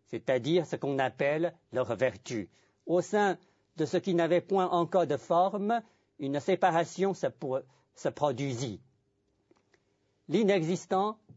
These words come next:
est équivalent au Tao, d'où émanent les dix mille choses et leur transformation. À part le confucianisme, le taoïsme, le maoïsme, la,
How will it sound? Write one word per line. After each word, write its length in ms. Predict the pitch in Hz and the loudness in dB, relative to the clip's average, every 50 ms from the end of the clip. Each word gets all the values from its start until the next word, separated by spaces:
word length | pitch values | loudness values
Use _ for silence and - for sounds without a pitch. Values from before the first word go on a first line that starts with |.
| _ _ _ | _ _ _
est 200 | - 151 143 - | -8 -8 -4 -2
équivalent 640 | 196 180 185 - 190 180 151 165 165 160 180 196 202 | -2 -2 0 0 0 2 2 2 2 4 2 2 2
au 180 | - 131 127 | 0 0 -2
Tao, 400 | 123 - - 170 147 120 92 92 - _ _ _ _ _ _ _ _ _ - | 0 2 2 4 4 4 2 -2 -8 _ _ _ _ _ _ _ _ _ -10
d'où 260 | 117 113 175 202 190 - | -4 0 0 0 0 0
émanent 680 | - 170 160 156 147 151 151 160 170 180 180 180 196 190 - _ _ _ - | 0 0 0 2 2 0 0 0 0 0 -2 -4 -6 -6 -10 _ _ _ -6
les 120 | - 127 127 | -4 -4 -4
dix 220 | 113 127 196 196 | -2 0 0 2
mille 260 | 165 170 160 135 143 | 2 2 2 2 0
choses 680 | 131 - - 165 151 151 170 175 185 190 170 170 202 175 - - _ | -2 -2 0 0 2 4 4 4 2 2 0 -2 -4 -6 -8 -12 _
et 120 | - 131 131 | -6 -4 -2
leur 200 | 123 143 147 135 | -2 -2 -2 -4
transformation. 960 | - - 160 - - - - 135 117 117 117 110 - - - 117 110 95 87 - _ _ _ _ _ _ _ _ _ | -4 -6 -6 -6 -4 -4 -2 -2 0 -2 -2 -4 -4 -6 -6 -6 -6 -6 -8 -12 _ _ _ _ _ _ _ _ _
À 140 | - 156 156 | -2 -2 0
part 220 | - - 226 202 180 | 2 2 4 4 4
le 80 | 165 | 2
confucianisme, 1000 | 151 - 180 143 165 170 - - 165 160 156 156 196 214 208 - 226 226 247 233 - _ _ _ _ _ _ _ | 2 0 0 0 -2 -2 -2 0 -2 0 0 0 -2 -2 -2 -4 -4 -4 -4 -6 -8 _ _ _ _ _ _ _
le 120 | - 110 113 | -8 -8 -4
taoïsme, 800 | - - 143 143 139 151 160 190 190 - - 214 208 233 233 - _ _ _ _ _ _ _ _ | 0 2 2 4 4 4 2 0 0 -2 -2 0 0 0 -2 -4 _ _ _ _ _ _ _ _
le 160 | - 135 139 143 | -4 -2 0 2
maoïsme, 800 | 139 147 151 147 143 160 170 202 202 - - 208 208 220 233 233 _ _ _ _ _ _ _ _ _ _ _ _ - | 2 4 4 4 4 4 2 0 -2 -2 -2 0 0 0 0 -2 _ _ _ _ _ _ _ _ _ _ _ _ -6
la, 260 | - 135 143 147 139 | -2 0 0 0 0